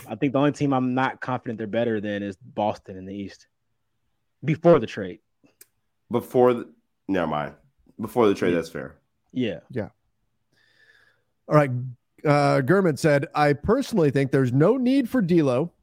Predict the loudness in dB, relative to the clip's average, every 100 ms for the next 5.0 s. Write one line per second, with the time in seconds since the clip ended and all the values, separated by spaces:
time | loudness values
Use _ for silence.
0 | -2 0 2 0 0 2 0 -2 -2 0
1 | 0 -2 -2 -2 -2 -4 -2 0 0 0
2 | -2 0 0 -2 -2 0 0 0 0 0
3 | 0 0 0 -2 -4 -4 -2 0 -2 -6
4 | -8 -2 -2 -2 -2 -2 -2 -4 -8